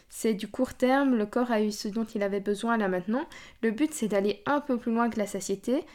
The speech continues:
pour lui amener un peu plus d'énergie et pour, et pouvoir durer plus longtemps, euh, dans, dans le temps. Et le deuxième point, pourquoi c'est très important de ne jamais s'arrêter à la satiété,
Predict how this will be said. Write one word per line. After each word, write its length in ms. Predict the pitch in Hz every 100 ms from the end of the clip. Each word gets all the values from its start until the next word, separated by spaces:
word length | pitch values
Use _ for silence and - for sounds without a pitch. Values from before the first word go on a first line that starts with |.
| - _
pour 260 | - 254 254 -
lui 140 | 220 226
amener 240 | 220 226
un 100 | 285
peu 160 | 285 254
plus 220 | 240 220
d'énergie 540 | 214 202 196 262 339 -
et 100 | 220
pour, 240 | 220 214 - -
et 120 | 220 214
pouvoir 540 | - 233 277 294 - - - - -
durer 400 | 202 226 220 262
plus 460 | 269 - 247 247 247
longtemps, 580 | 226 208 - 247 247 214
euh, 200 | 196 190
dans, 460 | 196 190 190 196 - 220
dans 100 | 220
le 80 |
temps. 240 | 220 214 190 - - - - - -
Et 60 |
le 120 | 214 214
deuxième 300 | 226 233 220
point, 240 | 254 247
pourquoi 320 | 233 - 233
c'est 340 | 220 - 196 -
très 320 | - 262 233
important 380 | 214 202 - 208
de 100 | 190
ne 100 | 185
jamais 300 | - 208 208
s'arrêter 340 | 196 185 190
à 40 |
la 80 | 185
satiété, 520 | - 180 180 - 226